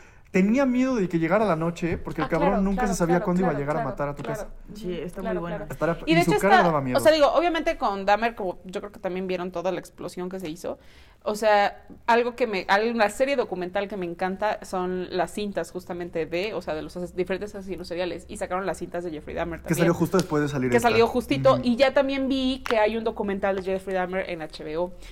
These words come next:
Speaker 2: Entonces, por si les
Speaker 1: Ujú.
Speaker 2: gustó y todo y quieren ver, o sea, de repente a mí lo documental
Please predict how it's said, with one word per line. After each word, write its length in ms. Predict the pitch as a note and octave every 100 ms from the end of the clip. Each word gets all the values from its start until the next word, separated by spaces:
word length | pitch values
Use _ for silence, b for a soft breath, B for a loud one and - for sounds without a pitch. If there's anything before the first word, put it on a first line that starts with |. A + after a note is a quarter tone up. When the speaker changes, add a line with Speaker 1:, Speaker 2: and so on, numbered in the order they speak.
| B -
Speaker 2:
Entonces, 640 | F#3+ F#3 G3 G3 G3+ G3
por 140 | G3 E3+
si 100 | C3+
les 160 | F3+
Speaker 1:
Ujú. 80 | F3
Speaker 2:
gustó 340 | F#3 - A3 A3+
y 80 | A3
todo 200 | A3 G#3
y 60 |
quieren 260 | G#3 F#3+ G3
ver, 160 | G3
o 140 | F#3+ G3+
sea, 180 | G#3 G3+
de 80 |
repente 300 | A3+ A#3 A#3+
a 20 | C#4+
mí 160 | C#4
lo 120 | D4+
documental 760 | C4+ B3+ F#3+ F3+ F#3+ G#3+ C4